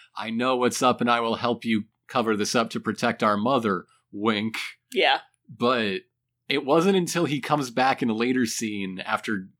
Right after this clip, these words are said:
Speaker 1: reburying this body wherever covered in dirt that I got that, like, oh,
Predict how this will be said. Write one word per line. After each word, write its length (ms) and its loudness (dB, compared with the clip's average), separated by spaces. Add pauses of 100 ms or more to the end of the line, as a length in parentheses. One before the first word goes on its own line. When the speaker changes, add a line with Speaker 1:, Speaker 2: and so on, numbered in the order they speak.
(220)
Speaker 1:
reburying 840 2
this 160 -2
body 360 2
wherever 440 -2
covered 320 0
in 140 -4
dirt 320 0
that 100 -6
I 80 -2
got 280 0
that, 120 -12
like, 160 -6
oh, 220 2